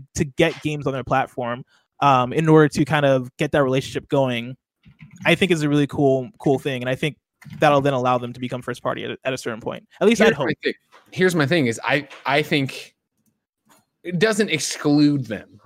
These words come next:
Speaker 2: from being part of the first party or being, uh, pur-, purchased or whatever, being brought into it, right? But I
Speaker 1: Hmm.
Speaker 2: also think that PlayStation Studios, establishing that brand, establishing that when we turn on Housemarque's game, we're gonna see that. When you turn on Sackboy, which makes sense, you're gonna see that.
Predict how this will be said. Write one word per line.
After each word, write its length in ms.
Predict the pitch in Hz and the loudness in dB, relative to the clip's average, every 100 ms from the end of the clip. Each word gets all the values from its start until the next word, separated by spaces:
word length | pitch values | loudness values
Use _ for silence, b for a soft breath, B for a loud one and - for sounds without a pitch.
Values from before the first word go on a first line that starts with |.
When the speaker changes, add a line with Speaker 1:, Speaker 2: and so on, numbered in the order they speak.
| _ | _
Speaker 2:
from 360 | - 135 113 110 | -6 -4 -4 -4
being 280 | 117 107 104 | -6 -6 -6
part 220 | 123 113 | -2 -2
of 60 | 101 | -4
the 60 | |
first 220 | 101 110 | -8 -8
party 260 | - 107 104 | -4 -4 -2
or 100 | 107 | -4
being, 360 | 107 107 104 101 | -4 -6 -8 -8
uh, 400 | 107 104 101 98 | -6 -6 -6 -10
pur-, 120 | - 127 | -10 -12
purchased 480 | - 117 113 104 110 | -2 0 0 -2 -2
or 60 | |
whatever, 360 | 101 98 92 95 | -2 -4 -6 -10
being 280 | 101 98 98 - | -8 -10 -12 -10
brought 320 | 110 101 101 | 0 0 0
into 260 | 104 - | -4 -8
it, 80 | 87 | -8
right? 240 | 101 104 117 B B B | -2 -2 -4 B B B
But 100 | 139 | 2
I 60 | 131 | 4
Speaker 1:
Hmm. 60 | |
Speaker 2:
also 200 | 160 - | 4 2
think 220 | 180 143 - | 0 -2 0
that 240 | 113 110 _ - - _ _ _ _ _ _ | 0 0 _ -20 -20 _ _ _ _ _ _
PlayStation 560 | 165 185 208 185 139 123 | 2 2 2 2 0 -2
Studios, 640 | - 139 143 175 196 202 - | 0 0 4 6 6 2 -6
establishing 680 | - - 120 170 156 156 | -4 -2 0 0 0 -2
that 220 | 139 107 104 | -2 -4 -6
brand, 440 | 117 139 170 185 | -4 -4 -4 -8
establishing 600 | - - 120 160 - 165 | -10 -4 -2 -2 -2 -2
that 140 | 139 127 | -2 0
when 100 | 123 | -2
we 80 | |
turn 260 | 120 - 147 | -4 -4 -4
on 180 | 156 151 | -4 -4
Housemarque's 480 | 151 135 156 147 - | -4 -4 -4 -6 -4
game, 260 | 160 160 B B 160 | -4 -4 B B -4
we're 120 | 131 | 0
gonna 140 | 143 135 | 0 0
see 260 | - 151 | -4 -2
that. 220 | 117 95 | -2 -4
When 120 | 117 127 | -2 -2
you 60 | |
turn 240 | 120 147 143 | -2 -2 0
on 280 | 139 139 131 | 0 -4 -4
Sackboy, 400 | 135 135 127 117 | -4 -2 0 0
which 160 | 123 | -2
makes 160 | 131 127 | -4 -4
sense, 180 | 135 123 | -6 -4
you're 80 | |
gonna 80 | 117 | -8
see 260 | - - 147 | -6 -4 -2
that. 240 | 113 87 | -2 -4